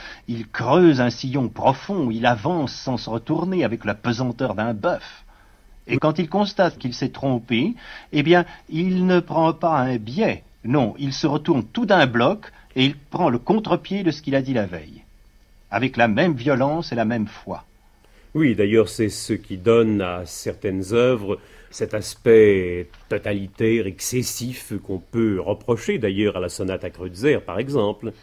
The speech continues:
Speaker 1: Oui, incontestablement, la sonate à Kreutzer est une sorte de réquisitoire terrible contre la sensualité, contre la procréation, contre le mariage, d'autant plus ahurissante qu'à l'époque où il l'écrivait, Tolstoï avait encore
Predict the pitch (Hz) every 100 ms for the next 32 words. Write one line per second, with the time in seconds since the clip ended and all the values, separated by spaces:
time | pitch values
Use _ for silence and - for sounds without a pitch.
0 | _ - 120 98 92 92 95 98 110 170
1 | 117 95 - 107 101 95 - 101 92 117
2 | 107 - - - 92 104 90 - - 101
3 | 90 87 113 110 101 101 - 123 113 95
4 | - 107 - 120 123 95 95 98 104 101
5 | 98 - 104 104 107 95 95 - 160 127
6 | 107 98 98 95 - 123 113 110 104 101
7 | - 160 131 101 98 - 104 101 104 131
8 | 196 120 95 - - - - - 107 110
9 | 110 107 117 117 123 127 110 107 - 180
10 | 165 110 98 92 127 117 - 101 104 107
11 | 113 98 95 92 98 98 95 - 92 87
12 | 143 170 - - 117 101 - 135 127 95
13 | 95 90 90 120 113